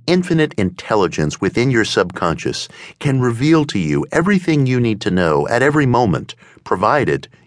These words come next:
you are open-minded and receptive. You can receive new thoughts and ideas, enabling you to bring forth new inventions, make new discoveries, or write plays and books. You can attract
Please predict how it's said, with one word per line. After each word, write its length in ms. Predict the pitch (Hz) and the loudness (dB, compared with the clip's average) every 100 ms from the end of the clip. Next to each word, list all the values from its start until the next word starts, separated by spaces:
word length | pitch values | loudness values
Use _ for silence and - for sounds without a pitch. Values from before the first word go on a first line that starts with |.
| - | -4
you 140 | 104 | 2
are 180 | 90 90 | 4 4
open-minded 800 | 123 139 104 92 107 110 76 73 - - | 2 0 2 2 2 2 0 -4 -8 -10
and 160 | - 92 | -4 0
receptive. 640 | 90 - 123 - 71 - - _ _ _ _ _ - - - | 0 0 -2 0 -4 -6 -18 _ _ _ _ _ -20 -18 -4
You 220 | 139 208 | 0 0
can 180 | - 139 | 2 0
receive 540 | 107 - 120 92 85 | 0 0 2 2 0
new 300 | 95 139 180 | 0 2 0
thoughts 520 | 175 - 127 85 - - | -2 0 2 2 -2 -2
and 120 | 98 | 0
ideas, 840 | 87 85 82 110 98 71 67 - - - - | 0 -2 -2 0 2 0 -2 -6 -12 -16 -6
enabling 680 | 117 110 127 156 123 101 90 | -2 0 2 2 2 2 2
you 180 | 90 82 | 0 -2
to 120 | 82 | -4
bring 380 | 107 135 151 139 | -4 0 0 0
forth 500 | - 294 104 - - _ | 0 2 2 0 -6 _
new 180 | 120 123 | -2 2
inventions, 800 | 113 101 107 104 82 69 65 - - _ | 2 2 0 0 -2 -2 -4 -10 -16 _
make 340 | - 95 95 - | -2 0 0 -2
new 100 | 107 | -2
discoveries, 800 | 98 104 - 139 92 73 - - - - - | -2 -4 0 0 2 0 -2 -8 -16 -8 0
or 160 | 127 | 2
write 320 | 113 110 110 | 4 2 -2
plays 500 | - 156 139 85 73 | -2 0 2 2 0
and 160 | 87 85 | -2 2
books. 460 | 107 85 - - - _ _ _ _ _ _ _ _ | 2 0 -4 -14 -16 _ _ _ _ _ _ _ _
You 160 | 123 120 | 0 0
can 160 | 120 120 | 2 0
attract 640 | 120 - 156 95 - - | 0 0 0 0 -4 -16